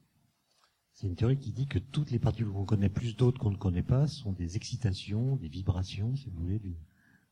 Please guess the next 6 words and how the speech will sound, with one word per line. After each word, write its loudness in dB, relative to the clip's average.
d'une -2
corde 4
élémentaire. 2
Et -8
donc, 2
euh, 6